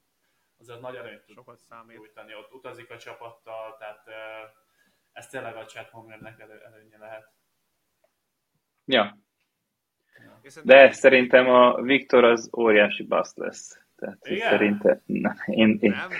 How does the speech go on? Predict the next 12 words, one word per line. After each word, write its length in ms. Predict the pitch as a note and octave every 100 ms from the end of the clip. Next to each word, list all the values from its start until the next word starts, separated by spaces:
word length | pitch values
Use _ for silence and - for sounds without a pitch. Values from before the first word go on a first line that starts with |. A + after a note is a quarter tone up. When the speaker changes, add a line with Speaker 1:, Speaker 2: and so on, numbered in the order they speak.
| -
Speaker 2:
mondom, 220 | B2+ -
Speaker 3:
hogyha 240 | D#3 C3+ D3
egy 80 |
kit-, 140 | - F3
Speaker 2:
nem. 100 | E3
Speaker 3:
egy 120 | D3
kitámasztást 1000 | - E3+ D#3 C3+ C3 B2+ - B2+ A#2+ -
látok, 520 | B2 C3+ - D#3 -
én 140 | C3
már 140 | C3+ C3+
azt 180 | C3+ -
látom, 160 | A2